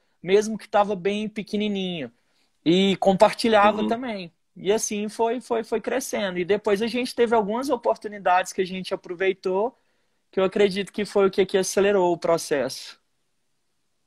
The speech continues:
Speaker 2: Entendi. A, a questão, a, da, de ser tatuagem facial foi por causa da página da Rússia ou porque você curte pra caralho ta-, tatuagem facial mesmo?
Speaker 1: Não, porque eu curto pra caralho, acho muito doido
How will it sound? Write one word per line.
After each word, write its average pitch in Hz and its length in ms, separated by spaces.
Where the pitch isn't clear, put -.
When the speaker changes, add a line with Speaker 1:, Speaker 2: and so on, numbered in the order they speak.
Speaker 2:
Entendi. 101 500
A, 147 120
a 165 200
questão, 185 460
a, 147 420
da, 156 120
de - 320
ser 196 100
tatuagem 190 320
facial 151 480
foi 190 100
por - 80
causa 160 260
da 160 120
página 156 320
da 147 100
Rússia 151 440
ou 147 100
porque - 180
você 156 320
curte - 240
pra 147 140
caralho 127 220
ta-, - 180
tatuagem 117 300
facial 113 360
mesmo? 98 220
Speaker 1:
Não, 131 160
porque - 220
eu 196 100
curto 226 400
pra 226 120
caralho, 180 480
acho 180 240
muito 190 340
doido 190 540